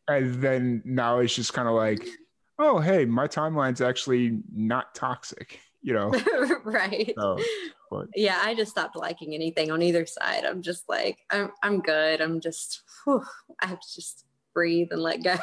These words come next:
Speaker 2: <laughs> and not get involved. 'Cause, um, at the end of the day, I don't feel like that's accomplishing a whole lot. <laughs>
Speaker 1: Not at all. Not at all. Not to
Speaker 2: Mm-hmm.
Speaker 1: get, not to get too political, but, you know, it's
Speaker 2: Yeah.
Speaker 1: just like, come on, guys.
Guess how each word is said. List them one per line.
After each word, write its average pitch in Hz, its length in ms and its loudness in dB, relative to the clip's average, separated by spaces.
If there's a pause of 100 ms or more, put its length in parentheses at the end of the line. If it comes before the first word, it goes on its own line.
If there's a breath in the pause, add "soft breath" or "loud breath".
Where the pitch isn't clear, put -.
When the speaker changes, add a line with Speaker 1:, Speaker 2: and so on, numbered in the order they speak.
Speaker 2:
<laughs> 427 1300 2
and 339 100 6
not 302 220 4
get 311 200 4
involved. 196 680 2
'Cause, 214 300 2
um, 185 360 0
at 262 120 -2
the 254 100 4
end 220 120 2
of 170 100 2
the 160 100 0
day, - 280 -6
I - 40 -8
don't 165 200 -6
feel - 140 -4
like - 140 -18
that's - 180 -8
accomplishing - 680 -12
a 165 60 -10
whole 160 200 -10
lot. 160 240 -2 (260)
<laughs> 392 640 0
Speaker 1:
Not 95 200 -2
at 90 120 -10
all. - 280 -12
Not 90 180 -10
at 76 80 -10
all. - 240 -12
Not 135 220 -2
to 185 60 -2
Speaker 2:
Mm-hmm. 135 100 0
Speaker 1:
get, - 160 -6 (340 soft breath)
not 180 180 0
to 165 80 -2
get 135 280 2
too 131 160 -2
political, 85 520 -6
but, 101 180 -6
you 120 100 -2
know, 110 200 0
it's 104 160 -6
Speaker 2:
Yeah. 240 60 -6
Speaker 1:
just - 220 -12 (300)
like, 65 140 -14 (840)
come 123 100 -10
on, 92 120 -8
guys. 82 380 -12